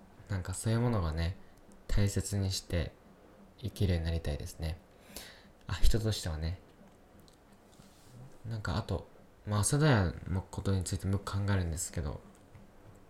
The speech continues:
まあ、秋からちゃんとやろうということなので、えっと、そう、イベントとかもね、作っていきたいんですけど、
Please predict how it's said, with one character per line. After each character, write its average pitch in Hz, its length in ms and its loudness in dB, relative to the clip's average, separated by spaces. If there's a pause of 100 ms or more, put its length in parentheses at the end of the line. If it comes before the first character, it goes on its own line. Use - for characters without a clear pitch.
(880)
ま 113 200 0
あ、 123 80 2
秋 - 160 0
か 107 60 4
ら 90 80 2
ち - 80 -4
ゃ 104 60 4
ん 98 60 -2
と 107 80 4
や 104 60 6
ろ 101 60 8
う 95 40 4
と - 100 -4
い 85 40 4
う - 20 2
こ - 80 0
と 82 140 0
な 80 120 2
の - 80 -6
で、 - 160 0 (1160)
え 92 40 -2
っ - 40 -8 (100)
と、 82 720 2 (480)
そ 110 320 4 (280)
う、 110 40 0
イ - 20 2
ベ 120 140 6
ン - 40 2
ト 135 120 4
と 127 80 4
か 92 120 0
も 80 120 -2
ね、 85 180 2
作 - 200 -2
っ - 20 0
て - 160 -4
い 82 40 0
き - 60 -8
た 85 120 -8
い 82 40 -4
ん - 20 -6
で 78 80 -6
す - 140 -8
け 85 100 -4
ど、 78 200 -2